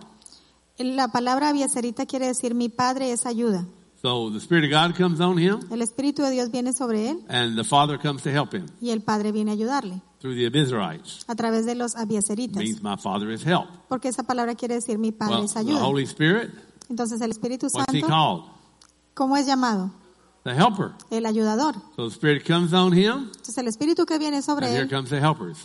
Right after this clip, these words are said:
Speaker 1: eh, el Espíritu Santo, y luego vienen los ayudadores.
Speaker 2: This is pretty interesting.
Speaker 1: Esto es muy interesante.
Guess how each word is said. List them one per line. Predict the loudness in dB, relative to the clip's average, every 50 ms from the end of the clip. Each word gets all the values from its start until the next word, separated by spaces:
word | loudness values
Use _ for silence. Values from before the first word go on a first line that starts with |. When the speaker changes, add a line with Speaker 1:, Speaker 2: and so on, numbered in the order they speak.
| -20 _ _ _ _ -20 _ _ -6
Speaker 1:
eh, | -6 -6 -4 -4
el | -4 -4 -4
Espíritu | -4 -4 -4 -4 -2 -2 -2 -2
Santo, | 0 0 0 0 0 0
y | 0
luego | 0 0 0 2 0 0
vienen | 0 0 0 0
los | 0 -2 -2
ayudadores. | -2 -2 -2 -2 0 0 0 0 -2 -4 -4
Speaker 2:
This | -4 -2
is | -2 -2 -2 -2
pretty | -2 -2 0 2 2
interesting. | 2 2 2 0 -2 -2 -4 -6 -8 -10 -8 -8
Speaker 1:
Esto | -10 -8 -6 -4
es | -4
muy | -2 -2 -2
interesante. | -2 -4 -4 -4 -6 -4 -4 -2 -2 -2 -2 -4 -6